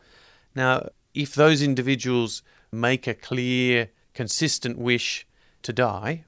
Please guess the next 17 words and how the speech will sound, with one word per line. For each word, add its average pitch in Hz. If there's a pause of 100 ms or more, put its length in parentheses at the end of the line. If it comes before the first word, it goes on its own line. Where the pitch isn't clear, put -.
rather 110
than 104
to -
continue 113
to 110
suffer, 123 (340)
it 143
seems - (240)
that 135
they 156
have 160
a 165
pretty 185
strong 165
call 160
on 117
us -